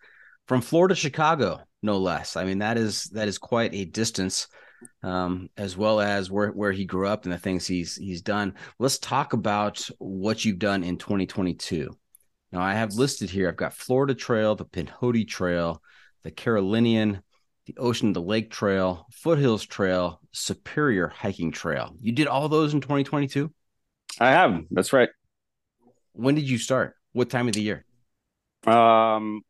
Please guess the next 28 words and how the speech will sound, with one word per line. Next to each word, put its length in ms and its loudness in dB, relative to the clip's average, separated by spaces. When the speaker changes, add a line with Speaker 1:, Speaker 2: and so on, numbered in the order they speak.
Speaker 2:
well, 320 4
I 60 -4
guess 160 -2
technically 500 -2
I 80 2
did 140 2
the 80 2
Ocean 260 0
to 60 4
Lake 220 4
Trail, 380 4
like, 260 0
the 60 -2
last 320 2
week 260 0
of 80 2
December 460 2
of 200 2
twenty-one, 760 4
but 120 2
I 60 6
started 420 4
the, 180 6
uh, 140 4
Florida 340 0
Trail 240 0
on 140 0
January 640 2